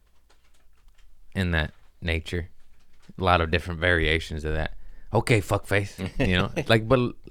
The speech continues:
Speaker 1: kinda like with love, it's kinda like a, "Come on, motherfucker. Simon Cabron." Um, but, you know, it could be said in, that's the rhyming s-, sweet way. There's, you know, "Pinche cabrón."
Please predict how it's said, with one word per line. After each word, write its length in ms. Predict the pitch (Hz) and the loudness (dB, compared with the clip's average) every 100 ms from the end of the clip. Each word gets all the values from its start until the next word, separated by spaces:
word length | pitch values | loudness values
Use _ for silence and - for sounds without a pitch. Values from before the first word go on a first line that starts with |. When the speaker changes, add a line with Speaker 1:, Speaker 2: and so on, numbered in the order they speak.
| - - - | -18 -20 -4
Speaker 1:
kinda 260 | - 151 123 | 2 4 6
like 160 | 95 | 4
with 140 | 85 82 | 4 2
love, 280 | 80 85 78 | 2 2 0
it's 120 | 76 | -2
kinda 220 | 92 85 | -2 0
like 240 | 78 82 | -2 -6
a, 160 | - 92 - - | -8 -12 -14 -6
"Come 160 | 151 196 | 2 4
on, 160 | 151 | 4
motherfucker. 560 | 117 104 - 143 - 143 - - - - - - - - | 4 0 -2 -4 -4 -10 -14 -20 -20 -20 -20 -20 -20 -6
Simon 380 | - 175 170 131 | 0 2 2 0
Cabron." 480 | 120 131 160 135 107 - - - - - - - - - - - - | -2 0 0 0 -4 -16 -20 -20 -20 -20 -20 -20 -20 -20 -18 -12 2
Um, 420 | 107 90 78 92 - - - - - - _ - | 4 6 2 -4 -8 -4 -4 -6 -16 -20 _ 0
but, 340 | 92 87 73 - - - | 4 6 4 -4 -20 -8
you 120 | - 123 | 2 4
know, 160 | 87 | 6
it 100 | 87 | 4
could 200 | 92 104 | 4 4
be 240 | 92 85 78 | 4 2 0
said 440 | - - 85 80 | -4 2 2 2
in, 180 | 76 - | -2 -2
that's 300 | - 120 - | 4 4 4
the 100 | - | 2
rhyming 500 | 85 90 95 92 82 | 4 6 6 4 2
s-, 240 | 76 - - | -2 -8 -12
sweet 340 | - 95 - | -2 0 0
way. 360 | 87 90 98 110 - | 2 0 0 -8 2
There's, 300 | 101 90 - | 2 2 -2
you 120 | 87 | -6
know, 180 | 73 76 - - | -6 -8 -14 -12
"Pinche 300 | 82 71 73 | -12 -12 -10
cabrón." 440 | - - 73 85 | -6 -4 -2 -2